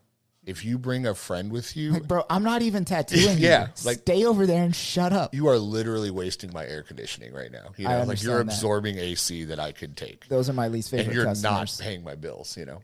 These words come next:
Speaker 1: So I would say that the know-it-all friend is probably the biggest pet peeve.
Speaker 2: Yeah.
Speaker 1: You know, and, and they, they will always say, like, the same type of stuff, you know, like, "Oh,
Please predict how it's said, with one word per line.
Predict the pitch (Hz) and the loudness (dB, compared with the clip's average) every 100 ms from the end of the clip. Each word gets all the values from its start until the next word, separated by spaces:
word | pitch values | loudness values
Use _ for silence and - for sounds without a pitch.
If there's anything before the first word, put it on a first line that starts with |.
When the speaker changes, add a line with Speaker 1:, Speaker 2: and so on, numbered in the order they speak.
| - | -6
Speaker 1:
So | - 120 | 0 2
I | 117 | 2
would | 160 | 2
say | 147 160 | 0 -2
that | 123 - 110 | -4 -6 -6
the | 120 | -4
know-it-all | 117 120 127 123 104 | -2 -2 0 -2 -2
friend | - 95 101 127 - - | -6 -6 -6 -10 -14 -14
is | 95 | -14
probably | - - 110 95 92 87 85 | -16 -12 -6 -6 -6 -10 -12
the | 78 | -12
biggest | 73 64 - | -14 -14 -14
pet | - - | -16 -20
peeve. | 64 62 _ _ _ | -20 _ _ _ _
Speaker 2:
Yeah. | 117 95 - _ | -8 -8 -8 _
Speaker 1:
You | 98 | -10
know, | 85 78 | -8 -8
and, | 98 104 | -8 -8
and | - 104 104 | -8 -8 -6
they, | 95 - _ _ - | -8 -10 _ _ -16
they | 107 104 | -6 -4
will | 104 | -2
always | 98 101 98 92 | 0 0 -2 -4
say, | - 82 | -4 -6
like, | 78 78 | -8 -10
the | 90 | -10
same | - - 76 76 | -8 -8 -12 -14
type | 73 - | -16 -14
of | - | -12
stuff, | - 50 - - | -12 -14 -18 -18
you | 78 | -16
know, | 58 62 | -16 -18
like, | 73 52 _ _ _ _ | -18 -20 _ _ _ _
"Oh, | 101 101 | -12 -10